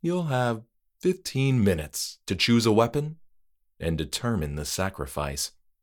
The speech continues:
Moira frowned. "Kill each other?" "So vulgar," he replied. "I don't want to kill an old lady," Taylor said. "Like he even could if he wanted to,"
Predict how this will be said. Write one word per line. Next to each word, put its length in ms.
Moira 460
frowned. 580
"Kill 380
each 220
other?" 360
"So 720
vulgar," 920
he 120
replied. 600
"I 100
don't 180
want 180
to 60
kill 260
an 60
old 200
lady," 480
Taylor 320
said. 380
"Like 200
he 220
even 420
could 260
if 100
he 100
wanted 440
to," 320